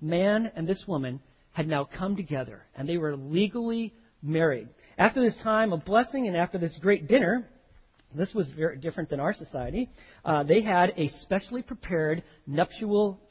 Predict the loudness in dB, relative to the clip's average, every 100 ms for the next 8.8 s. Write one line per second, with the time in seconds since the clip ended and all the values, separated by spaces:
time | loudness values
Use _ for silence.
0 | -2 0 0 -2 -8 -18 _ -20 -6 -2
1 | 0 -2 -8 -20 _ -2 0 0 2 4
2 | 4 4 2 2 2 2 2 4 4 6
3 | 6 6 4 0 0 0 0 0 0 0
4 | -2 -6 -10 -4 -4 -2 0 -2 -2 -4
5 | 0 0 0 -2 -4 _ _ -6 -2 0
6 | 0 0 -2 -4 -20 _ _ _ -20 -20
7 | _ -4 -2 0 0 -2 -8 _ _ _
8 | _ _ -14 -8 -6 -2 -2 -2